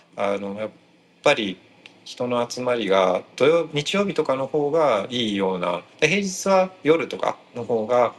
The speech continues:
あ、大体昼にやってるんですけど、あの、夜の方が人の集まりは良かったりとかもするんで、まあ、どっかの平日の夜か、あとは来週の日曜日かに、またコールドカードオンリーのやつをやろうかなとは思うんですけど、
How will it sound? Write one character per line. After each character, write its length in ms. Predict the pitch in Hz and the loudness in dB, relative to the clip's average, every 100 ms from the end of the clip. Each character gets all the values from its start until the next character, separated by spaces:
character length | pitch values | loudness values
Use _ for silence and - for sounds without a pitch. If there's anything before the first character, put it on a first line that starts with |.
| - | -2
あ、 40 | 131 | 0
大 120 | 147 | 0
体 80 | 147 | -2
昼 180 | 147 | -4
に 100 | 147 | -4
や 100 | 98 | -4
っ 20 | 90 | -6
て 160 | - | -8
る 60 | 98 | -8
ん 0 | |
で 20 | |
す 80 | - | -6
け 80 | 139 | -2
ど、 240 | 135 - - _ | 0 -2 -12 _
あ 60 | 113 | -8
の、 80 | |
夜 180 | 120 120 | -4 -4
の 80 | 104 | -4
方 140 | 104 | -4
が 140 | 98 95 | -2 -2
人 180 | - 98 | -2 -4
の 180 | 98 | -4
集 120 | 98 101 | -6 -6
ま 100 | 95 | -4
り 120 | 95 | 0
は 120 | 92 | 0
良 80 | 92 | 0
か 140 | 90 | -2
っ 20 | |
た 160 | - 95 | -4 -6
り 100 | 92 | -8
と 80 | - | -8
か 120 | 92 | -8
も 100 | 92 | -8
す 100 | - | -6
る 140 | 95 | -6
ん 80 | 90 | -2
で、 200 | 92 92 - - - | 0 -2 -4 -16 -2
ま 320 | 151 123 104 | 2 2 0
あ、 60 | - _ _ _ _ | -8 _ _ _ _
ど 140 | 147 | 2
っ 80 | 156 | 4
か 160 | - 117 | 2 2
の 100 | 120 | 2
平 180 | 123 123 | 0 -2
日 200 | 123 - | -4 -6
の 120 | 127 | -4
夜 240 | 131 120 | -2 -2
か、 360 | 95 113 107 - 110 | 2 4 2 0 -8
あ 80 | |
と 160 | 107 101 | -4 0
は 100 | 95 | 0
来 180 | 95 101 | 0 -2
週 800 | - 110 107 104 104 104 104 104 | -6 -8 -8 -8 -6 -8 -8 -8
の 220 | 104 101 | -6 -6
日 260 | 104 - | -6 -4
曜 80 | 110 | -4
日 80 | 98 | -2
か 120 | 95 | -6
に、 280 | 101 104 98 | -4 -4 -4
ま 80 | 98 | -8
た 100 | - | -12
コ 180 | - 107 | -10 -8
ー 20 | |
ル 60 | 104 | -8
ド 80 | |
カ 180 | 101 101 | -6 -4
ー 40 | 98 | -2
ド 100 | - | -4
オ 120 | 117 | -6
ン 160 | 117 98 | -6 -8
リ 140 | 90 | -10
ー 20 | |
の 80 | 92 | -8
や 120 | 92 | -8
つ 160 | 92 98 | -6 -6
を 60 | 95 | -4
や 80 | |
ろ 80 | 95 | -4
う 40 | 95 | -6
か 120 | 92 | -6
な 200 | 92 90 | -6 -8
と 100 | - | -10
は 60 | 95 | -10
思 140 | 92 | -10
う 20 | |
ん 0 | |
で 60 | 92 | -10
す 60 | - | -6
け 40 | |
ど、 200 | 120 135 | -2 -2